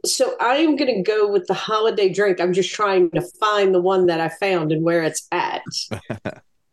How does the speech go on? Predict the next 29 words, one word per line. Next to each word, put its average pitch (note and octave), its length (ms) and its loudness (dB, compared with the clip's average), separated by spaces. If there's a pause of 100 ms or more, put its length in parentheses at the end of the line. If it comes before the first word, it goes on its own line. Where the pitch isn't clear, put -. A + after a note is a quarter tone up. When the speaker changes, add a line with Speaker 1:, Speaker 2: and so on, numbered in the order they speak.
(400)
Speaker 1:
There's C4 300 2
two E4+ 320 4
I'm C4+ 160 2
going A#3+ 320 4
in F#3 140 2
between. D#3+ 560 -2 (500)
Speaker 2:
All F2+ 100 -8
right. F2 240 -6 (1160)
Speaker 1:
And A#3 100 0
I B3+ 80 0
don't C#4+ 180 2
wanna B3+ 160 2
say C4 380 0
'em F3 240 2
because G3 320 0
I G#3+ 80 0
don't G#3+ 180 0
want G#3 160 0
somebody F#3+ 380 0
to D#3+ 80 -4
take A3+ 320 -2
one C3+ 260 -2
because D3+ 320 -2
they're E3+ 200 0
both F#3+ 280 0
really E3+ 320 0
good. F#3 320 -2 (260)
So - 200 -4
Speaker 2:
<laughs> D4 500 -4